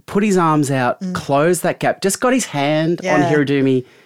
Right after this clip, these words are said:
Speaker 1: to prevent him rushing in. And I thought that was very quick thinking from Takayasu there.
Speaker 2: It was really important because it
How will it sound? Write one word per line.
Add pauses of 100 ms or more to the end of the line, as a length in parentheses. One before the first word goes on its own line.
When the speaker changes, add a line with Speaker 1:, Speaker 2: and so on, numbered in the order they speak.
(140)
Speaker 1:
to
prevent
him
rushing
in.
And
I
thought
that
was
very
quick
thinking
from
Takayasu
there.
Speaker 2:
It
was
really
important
because
it